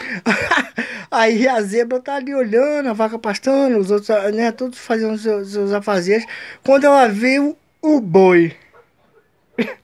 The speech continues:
o boizão deitado lá, sem fazer nada.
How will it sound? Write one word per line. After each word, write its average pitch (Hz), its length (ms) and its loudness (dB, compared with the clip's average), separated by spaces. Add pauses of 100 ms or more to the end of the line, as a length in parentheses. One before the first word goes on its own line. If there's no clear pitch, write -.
(120)
o 175 60 -10
boizão 180 680 2
deitado 165 640 -2
lá, 110 320 -6 (640)
sem 226 200 -2
fazer 208 440 0
nada. 139 440 -4